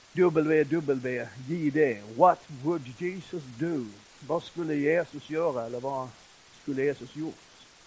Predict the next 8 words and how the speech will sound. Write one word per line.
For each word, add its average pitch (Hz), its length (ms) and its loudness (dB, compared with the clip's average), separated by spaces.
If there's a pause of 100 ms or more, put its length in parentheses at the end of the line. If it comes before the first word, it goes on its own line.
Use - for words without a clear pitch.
(2500)
Och 196 80 2
det 180 120 4
kan 220 180 4
ju 269 80 4
vara 240 140 6
en 214 80 2
bra 175 220 6
fråga. 120 420 -2